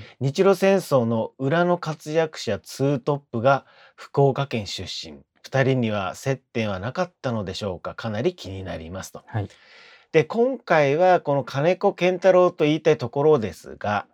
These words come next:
Speaker 2: うん。
Speaker 1: えー、戦国武将の立花宗茂をリクエストしますと。
Speaker 2: はい。
Speaker 1: 某国営放送の歴史番組で、
Speaker 2: うん。
Speaker 1: 美人の科学者の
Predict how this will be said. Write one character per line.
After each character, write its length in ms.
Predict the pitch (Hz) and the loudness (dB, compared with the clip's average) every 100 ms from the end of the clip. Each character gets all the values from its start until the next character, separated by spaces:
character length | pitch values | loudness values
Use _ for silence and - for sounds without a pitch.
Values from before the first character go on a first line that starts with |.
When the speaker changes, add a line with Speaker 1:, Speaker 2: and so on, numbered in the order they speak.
| 123 | -10
Speaker 2:
う 20 | |
ん。 160 | 101 - - | -10 -12 -6
Speaker 1:
え 180 | 101 98 | -4 -4
ー、 20 | |
戦 240 | - 135 | -2 -2
国 120 | 123 120 | 0 -2
武 200 | 117 117 | -2 -4
将 220 | 110 95 | -4 -4
の 120 | 135 | -4
立 320 | - 98 - | -4 -8 -6
花 240 | 113 107 104 | -4 -4 -6
宗 220 | 98 104 | -8 -8
茂 240 | 101 117 | -6 -2
を 40 | 185 | -2
リ 120 | 131 | -2
ク 140 | - | -4
エ 80 | 123 | -6
ス 60 | 143 | -6
ト 100 | 131 | -10
し 140 | - | -10
ま 100 | 73 | -16
す 80 | - | -18
と。 80 | - _ | -20 _
Speaker 2:
は 140 | - 131 | -4 -2
い。 100 | 113 _ _ | -2 _ _
Speaker 1:
某 240 | 190 240 151 | 0 2 2
国 420 | - 123 - 175 | 0 -8 -2 2
営 140 | 170 | 4
放 300 | 165 147 156 | 4 2 -2
送 320 | 139 110 90 82 | -2 -6 -10 -10
の 260 | 92 98 - | -12 -12 -4
歴 360 | 123 123 175 | -2 -2 -4
史 420 | 180 175 170 160 - | -6 -2 0 0 0
番 260 | 135 135 | -2 -2
組 220 | 117 92 87 | -4 -8 -10
で、 140 | 92 | -12
Speaker 2:
う 20 | - | -12
ん。 20 | |
Speaker 1:
美 140 | 92 123 | -8 -6
人 400 | 165 185 180 170 | -4 -4 -4 -2
の 320 | 175 170 165 | 0 0 0
科 140 | 139 | -2
学 220 | 143 160 - | -2 -2 -4
者 180 | 117 | -10
の 240 | 101 104 | -10 -12